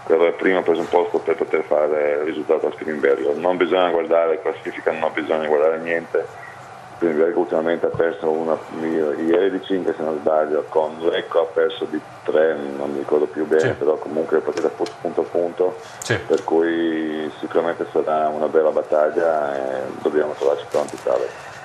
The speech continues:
Speaker 2: Ok, allora coach, in bocca al lupo, ci sentiamo chiaramente in ottica Spilimbergo nel corso, nei prossimi, nei prossimi giorni. Grazie a Goran Biedov.
Speaker 1: Grazie, crepi lupo, grazie, grazie a te, ciao, ciao.
Speaker 2: Allora, detto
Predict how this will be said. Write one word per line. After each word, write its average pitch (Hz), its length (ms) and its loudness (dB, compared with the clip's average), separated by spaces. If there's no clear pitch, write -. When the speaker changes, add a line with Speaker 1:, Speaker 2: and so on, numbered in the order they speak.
Speaker 2:
Ok, - 280 4
allora 147 220 2
coach, 160 280 0
in 160 120 0
bocca 220 200 4
al 220 60 0
lupo, 240 260 2
ci - 100 -6
sentiamo 196 500 2
chiaramente 185 520 2
in 160 120 2
ottica 175 680 4
Spilimbergo 147 720 2
nel 135 100 0
corso, 135 240 0
nei 135 120 4
prossimi, 123 500 0
nei 139 120 4
prossimi 131 340 2
giorni. 90 260 0
Grazie 165 280 4
a 156 60 4
Goran 160 180 4
Biedov. 120 240 2
Speaker 1:
Grazie, 101 220 2
crepi 107 280 2
lupo, 107 540 2
grazie, 101 400 2
grazie 98 200 2
a - 40 -12
te, 95 240 2
ciao, 98 240 4
ciao. 95 240 -4
Speaker 2:
Allora, 120 420 2
detto 254 400 0